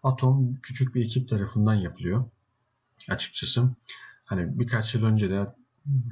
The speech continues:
sitelerinde bağış yapmalarını falan istemişti. E, "Bağış yapmazsanız batacağız." falan demişti ama hani bu tür sıkıntılar olabiliyor bunlarda.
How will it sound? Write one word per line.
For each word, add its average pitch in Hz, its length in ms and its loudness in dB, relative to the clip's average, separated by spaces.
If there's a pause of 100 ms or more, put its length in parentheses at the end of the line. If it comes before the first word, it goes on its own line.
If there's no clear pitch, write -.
(100)
sitelerinde 104 880 0
bağış 107 560 -2 (120)
yapmalarını 101 720 -2
falan 107 280 -2
istemişti. 92 680 -4 (760)
E, 110 220 -2
"Bağış 101 260 0
yapmazsanız 101 640 -2
batacağız." 101 520 -2
falan 104 220 -2
demişti 82 340 -4
ama 131 240 2 (400)
hani 90 300 -6 (240)
bu 123 100 0
tür 131 120 0
sıkıntılar 120 560 -2
olabiliyor 113 560 0 (200)
bunlarda. 101 680 0